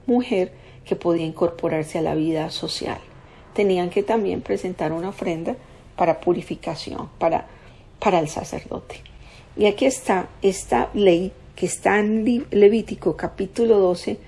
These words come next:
donde esta mujer estaba quebrantando la ley,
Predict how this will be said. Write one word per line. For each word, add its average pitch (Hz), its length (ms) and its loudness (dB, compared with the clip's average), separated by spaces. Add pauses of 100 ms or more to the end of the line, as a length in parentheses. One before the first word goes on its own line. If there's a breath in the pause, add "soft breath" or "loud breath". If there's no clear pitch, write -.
(300 loud breath)
donde 196 320 6
esta 220 240 0
mujer 240 340 0
estaba 175 460 -2
quebrantando 196 800 0
la 226 140 6
ley, 185 260 -2